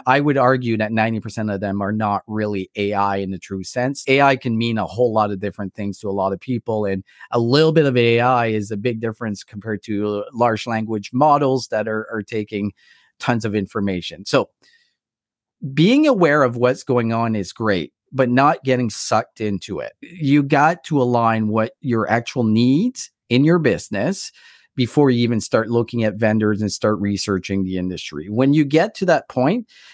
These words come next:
I don't think anyone has ever given this advice, and I probably would not have a couple years ago, but you gotta start attending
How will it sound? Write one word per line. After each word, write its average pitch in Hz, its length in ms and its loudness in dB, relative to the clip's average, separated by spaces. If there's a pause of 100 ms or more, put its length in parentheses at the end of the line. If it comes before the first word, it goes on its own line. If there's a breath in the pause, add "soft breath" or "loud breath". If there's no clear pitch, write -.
(400 loud breath)
I 170 140 4
don't 285 160 4
think 269 160 2
anyone 175 300 4
has 127 140 2
ever 135 220 2
given 131 260 2
this 135 220 -2
advice, 131 480 0
and 110 320 0
I 113 400 0
probably 139 320 2
would 123 260 0
not 127 360 2
have 147 320 -2
a - 100 -20
couple 151 220 -2
years 135 280 0
ago, 143 360 -2 (400)
but 135 80 2
you 147 80 4
gotta 190 260 2
start 143 280 2
attending 113 720 2